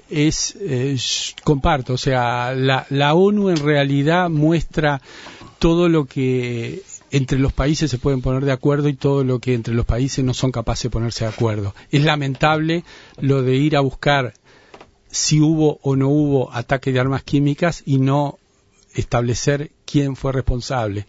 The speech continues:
porque lo que pasa que yo creo que los Estados Unidos no quieren que se sepa quién es responsable, pero esa es mi opinión. Creo que uno de los datos interesantes de todo este,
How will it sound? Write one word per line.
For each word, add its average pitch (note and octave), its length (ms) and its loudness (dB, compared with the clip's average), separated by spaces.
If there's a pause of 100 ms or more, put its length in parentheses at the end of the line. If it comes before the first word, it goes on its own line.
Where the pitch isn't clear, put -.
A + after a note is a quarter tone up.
(140)
porque A#2 540 0
lo A#2+ 120 0
que A#2 100 -2
pasa C#3 260 0
que C3+ 120 -2
yo C3 160 0
creo C#3+ 200 2
que B2+ 80 0
los A#2+ 180 -4
Estados C3+ 400 -2
Unidos C3+ 300 2
no B2 160 -2
quieren C#3+ 420 0
que A#2+ 80 -6
se G#2+ 140 -4
sepa B2+ 320 -2
quién A2 180 -4
es A2+ 140 -2
responsable, G2 640 -4
pero A2 160 0
esa D3 160 0
es C#3 40 2
mi C3 140 0
opinión. G#2 320 -2 (720)
Creo A#3+ 400 0
que F3 160 0
uno G3+ 240 0
de F3+ 80 2
los D3 160 2
datos E3+ 340 0
interesantes C#3 800 0
de B2 120 0
todo C3+ 840 0
este, A2+ 1040 -2